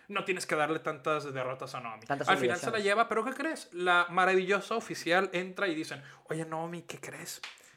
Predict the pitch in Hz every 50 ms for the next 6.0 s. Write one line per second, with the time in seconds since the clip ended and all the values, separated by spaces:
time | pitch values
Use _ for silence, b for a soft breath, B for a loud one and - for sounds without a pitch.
0 | B B B _ _ _ _ _ 139 - - - 165 - 175 180 190 214 214 -
1 | - - - - - - - - - - - 165 139 - - - - 151 135 135
2 | 135 139 143 165 175 - 160 - - 147 143 156 160 165 170 - - 160 160 160
3 | - 160 165 170 156 131 127 123 - - 156 147 151 151 147 160 170 165 - 139
4 | 135 156 - 151 135 143 135 - - - - - - 123 135 139 - 196 220 254
5 | 277 269 254 226 160 151 139 131 127 - 196 233 277 285 220 143 - - - -